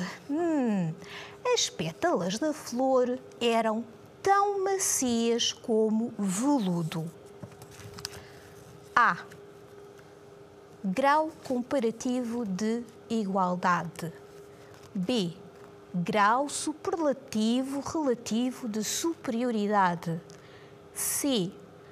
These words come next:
grau comparativo de inferioridade. E D, grau comparativo de superioridade.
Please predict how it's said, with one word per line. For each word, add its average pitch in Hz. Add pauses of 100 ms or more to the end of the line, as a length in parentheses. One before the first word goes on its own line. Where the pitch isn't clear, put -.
(180)
grau 202
comparativo 277
de 196 (120)
inferioridade. 208 (640)
E 330 (420)
D, 190 (560)
grau 196 (140)
comparativo 233
de 233
superioridade. 247